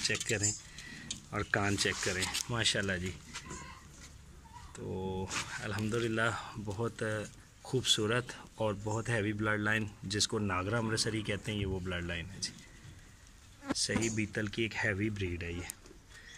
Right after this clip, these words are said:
ماشاءاللہ، اس بکری کا بچہ ہے جی، بہت خوبصورت ماشاءاللہ بچہ ہے۔ ماشاءاللہ جی، یہ بکری ہے، کافی شائنی، ہائٹڈ بکری ہے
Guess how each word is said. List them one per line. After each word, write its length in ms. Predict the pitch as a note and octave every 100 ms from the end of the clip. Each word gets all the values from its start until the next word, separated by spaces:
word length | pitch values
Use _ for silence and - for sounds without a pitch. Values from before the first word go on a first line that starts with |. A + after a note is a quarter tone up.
| - - - -
ماشاءاللہ، 340 | G#2+ - A2
اس 180 | G#2+ A2
بکری 240 | G2+ G#2+
کا 140 | G2 G2
بچہ 260 | F2 -
ہے 100 | E2+
جی، 120 | E2 E2 - - - - - - - - - - - - - - - -
بہت 240 | A2+ A#2+ -
خوبصورت 540 | A2 G2+ A2+ G#2 G2+
ماشاءاللہ 340 | G2 - F#2+
بچہ 260 | F2+ F2 -
ہے۔ 120 | F#2 - - - - - - - - - C3+
ماشاءاللہ 420 | A#2+ G2 A#2+ A#2+
جی، 80 | B2
یہ 180 | A#2+ A#2+
بکری 420 | A2+ - A#2+ C3
ہے، 60 | A#2 - - - - - - - - - - - - - - - - - - - - - - - - -
کافی 280 | - A2+ -
شائنی، 420 | A#2 A2 G#2 A2 G#2+ - - A2+
ہائٹڈ 280 | G2+ A2
بکری 440 | G#2+ G#2 G#2 A2+
ہے 60 | A#2+